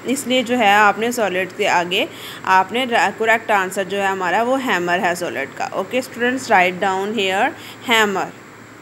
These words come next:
एच ए डबल एम ई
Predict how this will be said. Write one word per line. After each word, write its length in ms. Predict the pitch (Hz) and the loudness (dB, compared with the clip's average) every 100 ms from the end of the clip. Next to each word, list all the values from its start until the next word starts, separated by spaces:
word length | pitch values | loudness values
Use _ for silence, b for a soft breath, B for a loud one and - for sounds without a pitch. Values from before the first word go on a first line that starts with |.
| - - - - - - - - - - - - - - - - | -20 -20 -20 -20 -20 -20 -18 -18 -18 -18 -18 -18 -18 -18 -12 -2
एच 720 | 196 180 185 277 - - - - - - - - - - - - - - - | 0 2 0 -2 -4 -8 -8 -14 -18 -18 -18 -18 -18 -18 -18 -18 -18 -12 -2
ए 520 | 190 170 165 147 120 - - - - - - - - - - - - | 0 0 -2 -2 -6 -10 -16 -18 -18 -18 -18 -18 -18 -18 -18 -16 -6
डबल 440 | 190 190 175 175 - | -2 0 0 -2 -2
एम 460 | 175 175 185 240 302 - - - - - - - - - - - | -2 -2 -2 -4 -8 -12 -18 -18 -18 -18 -18 -18 -18 -18 -10 -4
ई 300 | 185 147 | -4 -4